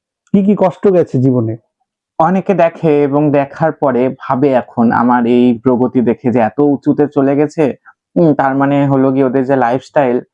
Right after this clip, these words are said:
Speaker 2: দেখে অনেকে হয়তো ভাবে সোশ্যাল মিডিয়ায় যে অনেক উঁচু ঘর থেকে হলেই এই সমাজ সেবা করা যায় বা সমাজের জন্য কাজ করা যায়, অনেক পয়সা থাকলেই করা যায়, যার বাবা মা অনেক টাকা রেখেছে।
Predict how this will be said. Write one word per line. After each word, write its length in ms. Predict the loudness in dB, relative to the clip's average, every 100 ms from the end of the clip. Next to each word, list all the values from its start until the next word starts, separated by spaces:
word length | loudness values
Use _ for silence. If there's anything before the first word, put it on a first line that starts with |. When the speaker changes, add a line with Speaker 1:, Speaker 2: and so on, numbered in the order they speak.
| _ _ -4
Speaker 2:
দেখে 320 | -2 -2 -2
অনেকে 320 | -2 -2 -2 -4
হয়তো 320 | -2 -2 -2
ভাবে 280 | -2 -2 -2
সোশ্যাল 300 | -2 -4 -2 0
মিডিয়ায় 380 | 0 0 -2 -6 _ _ -2
যে 120 | 2
অনেক 280 | 2 0 -4 -8 _ -4
উঁচু 240 | -2 0
ঘর 200 | -2 -2 -4 -4
থেকে 200 | -4 -2
হলেই 360 | 0 0 2 4
এই 120 | 2 0
সমাজ 220 | -2 -2
সেবা 240 | -2 -2 0
করা 220 | 0 -2
যায় 180 | 0 0
বা 80 | -2
সমাজের 400 | 0 0 2 2
জন্য 180 | 2 2
কাজ 220 | 2 -2 -4
করা 200 | -4 -2
যায়, 200 | 0 -2
অনেক 280 | 0 0 -2 -2
পয়সা 300 | -2 -2 -2 -4
থাকলেই 360 | -2 0 0
করা 240 | 0 -2 0
যায়, 200 | -2 -2 -2
যার 140 | -2 -2
বাবা 260 | -2 0 0
মা 140 | -2 -2 -2
অনেক 220 | -2 -2 -6 _
টাকা 200 | -6 -2
রেখেছে। 320 | -4 -4 -10